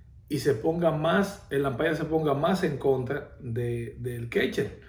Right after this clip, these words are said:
Entonces tú lo que te sale, para, tú quieres discutir, discute con él. Puede ser quien sea, yo se lo he hecho a Wilkin, que es mi hermano, y está discutiendo con el umpire y yo me salgo.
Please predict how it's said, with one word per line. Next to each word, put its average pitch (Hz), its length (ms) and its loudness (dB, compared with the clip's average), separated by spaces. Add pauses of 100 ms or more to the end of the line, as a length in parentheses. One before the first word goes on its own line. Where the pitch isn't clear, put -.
(120)
Entonces 120 300 -4
tú 135 100 2
lo 139 100 4
que 147 120 2
te 180 120 2
sale, 160 360 2
para, 131 420 -2
tú 185 100 -2
quieres 208 240 12
discutir, 190 320 2
discute 147 420 2
con 120 200 2
él. 104 140 -4 (760)
Puede 151 180 6
ser 160 140 0
quien 156 160 0
sea, 180 220 4
yo 151 160 6
se 151 120 2
lo 151 160 4
he 175 60 4
hecho 170 140 0
a 143 40 6
Wilkin, 170 420 6
que 151 80 2
es 147 60 4
mi 160 80 -2
hermano, 165 540 2 (380)
y 131 80 -4
está 131 160 0
discutiendo 170 400 2
con 175 140 2
el 165 80 2
umpire 185 240 4
y - 20 6
yo 160 140 4
me 165 100 0
salgo. 110 460 -4